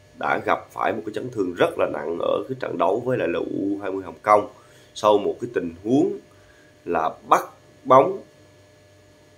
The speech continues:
và, ờ, va chạm chính cái cầu thủ hậu vệ của đồng đội, đó chính là hậu vệ của U hai mươi Indonesia. Và thủ môn này đã phải nằm bất tỉnh trên sân.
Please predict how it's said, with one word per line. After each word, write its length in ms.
và, 520
ờ, 440
va 260
chạm 280
chính 220
cái 140
cầu 220
thủ 300
hậu 120
vệ 440
của 320
đồng 180
đội, 380
đó 220
chính 200
là 460
hậu 100
vệ 220
của 260
U 180
hai 100
mươi 140
Indonesia. 580
Và 540
thủ 60
môn 280
này 180
đã 160
phải 160
nằm 240
bất 140
tỉnh 380
trên 140
sân. 320